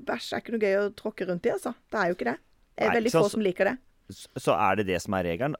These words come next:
Speaker 2: Altså, hvis du er et sted hvor andre folk ikke ferdes, så kan det stå sin prøve. Eller er det sånn også at, og hvis
Speaker 1: Det
Speaker 2: du er på Snaufjellet, og det ikke er noe kratt eller sånn,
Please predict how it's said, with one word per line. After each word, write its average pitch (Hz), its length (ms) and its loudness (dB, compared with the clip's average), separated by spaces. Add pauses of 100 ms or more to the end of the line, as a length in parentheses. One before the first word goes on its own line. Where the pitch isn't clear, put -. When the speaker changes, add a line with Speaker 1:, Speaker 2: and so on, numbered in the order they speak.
Speaker 2:
Altså, 117 220 0
hvis 113 160 -2
du 127 80 0
er 90 320 0
et - 80 -8
sted 90 180 0
hvor 101 160 -2
andre 90 240 -2
folk 92 240 -4
ikke - 180 -8
ferdes, 95 520 -6
så 110 180 -2
kan 113 220 -2
det 117 100 2 (540)
stå 101 260 -6
sin 110 180 -4
prøve. 107 380 -2
Eller 208 220 0
er 285 80 -4
det - 80 -8
sånn 165 160 -4
også 151 180 -2
at, - 140 -20 (240)
og - 100 -6
hvis 135 140 2
Speaker 1:
Det 151 80 2
Speaker 2:
du - 20 4
er 117 160 4
på 147 140 4 (480)
Snaufjellet, 131 880 -2 (220)
og 107 120 -4
det 135 160 2
ikke - 300 -6
er 104 80 -4
noe - 100 -12
kratt - 480 -6
eller 135 220 -2
sånn, 151 180 -2